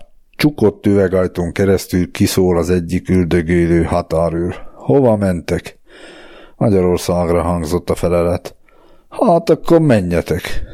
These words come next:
intett a vámos, és beletemetkezett az újságba. Atya úristen, hát így is lehet. Mindenféle nyomtatványok kitölte-, kitöltögetése, motozás, a zsebekben és a csomagokban való turkálás nélkül?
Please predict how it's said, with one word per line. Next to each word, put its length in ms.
intett 480
a 80
vámos, 480
és 160
beletemetkezett 1000
az 120
újságba. 680
Atya 440
úristen, 680
hát 340
így 240
is 200
lehet. 400
Mindenféle 760
nyomtatványok 880
kitölte-, 840
kitöltögetése, 1700
motozás, 880
a 100
zsebekben 600
és 140
a 80
csomagokban 760
való 260
turkálás 760
nélkül? 500